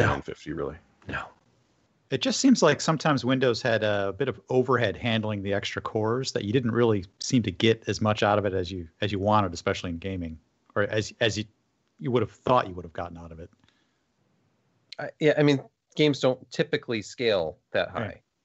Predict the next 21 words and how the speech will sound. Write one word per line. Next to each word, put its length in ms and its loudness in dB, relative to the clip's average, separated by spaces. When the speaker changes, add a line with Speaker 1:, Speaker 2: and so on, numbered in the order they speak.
Speaker 3:
Yeah. 100 -12
Speaker 4:
So, 380 -2
and 160 0
that 120 4
was 100 0
the 100 0
weird 180 2
thing 140 -2
about 160 0
the 80 -14
thirty-nine 300 -4
fifty 260 -4
X, 160 -2
though, 140 -2
is 100 -4
that 160 2
it 140 -10
does 260 2
have 340 0
technically 540 -4
this, 240 -12